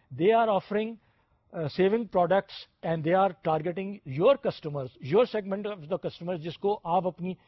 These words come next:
ایک طرح سے ڈومین سمجھتے ہیں۔ بلکہ پچھلے دنوں اسٹیٹ بینک آف پاکستان نے ایک مائیکرو فائنانس ادارے کو، بلکہ کچھ اور کو بھی، لائسنس ڈپازٹ ٹیکر کی ایک طرح سے اتھارٹی دے دی ہے۔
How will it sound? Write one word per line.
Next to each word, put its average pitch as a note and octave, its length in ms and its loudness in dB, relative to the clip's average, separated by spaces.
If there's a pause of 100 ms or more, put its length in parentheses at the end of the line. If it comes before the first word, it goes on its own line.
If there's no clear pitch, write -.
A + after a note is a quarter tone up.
(140)
ایک E3+ 160 -6
طرح F3 120 0
سے F#3+ 120 -4
ڈومین E3+ 300 0
سمجھتے D3+ 460 -6
ہیں۔ C3 100 -10 (400)
بلکہ F3+ 300 2
پچھلے G3+ 360 0
دنوں G3+ 280 -2 (420)
اسٹیٹ F3 280 -2
بینک F#3 260 -2
آف E3 140 -2
پاکستان F3 520 0
نے F3+ 220 -4 (160)
ایک F3+ 180 -2 (140)
مائیکرو D#3+ 340 -4
فائنانس E3 460 -4
ادارے D#3 320 0
کو، E3+ 280 -4 (240)
بلکہ D#3 220 -4
کچھ D#3 220 -6
اور D#3+ 160 4
کو E3 200 -4
بھی، E3+ 180 -4 (360)
لائسنس F3 600 0 (160)
ڈپازٹ E3 720 -2
ٹیکر F3 320 0
کی F3 220 -10
ایک F#3 320 -8
طرح E3 160 2
سے E3+ 160 -6
اتھارٹی D3+ 380 -4
دے C3+ 140 -6
دی B2+ 220 -12
ہے۔ B2+ 60 -18